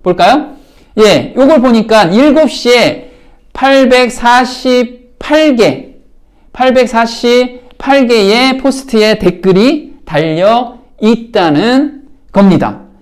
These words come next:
그러면은 이 시간 타임에 올리는 거와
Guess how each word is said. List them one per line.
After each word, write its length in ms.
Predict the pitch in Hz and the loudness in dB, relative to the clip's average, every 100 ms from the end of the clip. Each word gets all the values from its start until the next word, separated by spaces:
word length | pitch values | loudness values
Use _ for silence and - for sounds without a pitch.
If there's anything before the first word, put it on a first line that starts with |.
| _ - | _ -2
그러면은 760 | 294 294 262 240 233 147 - - - | 2 4 2 0 0 -2 -6 -14 -4
이 200 | 208 302 | 0 2
시간 380 | - 294 311 294 | 0 -2 0 0
타임에 520 | 262 262 247 233 226 | 0 0 0 0 -2
올리는 500 | 170 202 240 233 214 | 0 2 2 2 2
거와 640 | 170 147 143 208 277 - | 2 2 4 2 0 -8